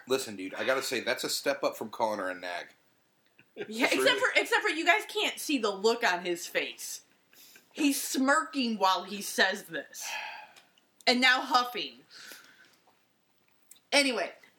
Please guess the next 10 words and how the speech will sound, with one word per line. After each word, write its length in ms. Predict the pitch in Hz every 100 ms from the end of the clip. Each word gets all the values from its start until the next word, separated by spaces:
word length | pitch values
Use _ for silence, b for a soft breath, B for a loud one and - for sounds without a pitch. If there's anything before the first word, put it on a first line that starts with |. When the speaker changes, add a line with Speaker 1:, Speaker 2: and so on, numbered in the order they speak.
| -
Speaker 2:
I 140 | 277
just, 220 | 277 269 -
I 160 | - 277
don't 300 | 320 330 -
think 200 | 254 233
that 120 | 214
those 180 | 208 208
parts 500 | - - 202 208 - -
of, 360 | 170 175 170 165 160
uh, 400 | 160 165 147